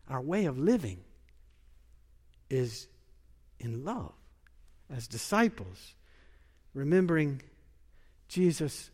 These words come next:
main message, his commencement address, his final lecture. "Believe in God.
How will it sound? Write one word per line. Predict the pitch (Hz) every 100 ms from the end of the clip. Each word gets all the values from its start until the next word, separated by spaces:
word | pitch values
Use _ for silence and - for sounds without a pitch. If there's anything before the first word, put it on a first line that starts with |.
| -
main | 147 156 151 143 139 -
message, | 151 285 - - 92 - - - - - - - _ -
his | 170 147
commencement | - 160 196 339 - 147 117
address, | 101 104 90 - - -
his | - 175 -
final | - 190 202 185
lecture. | 175 254 - - 104 - - - -
"Believe | - 165 247 247
in | 240 233
God. | 247 208 110 95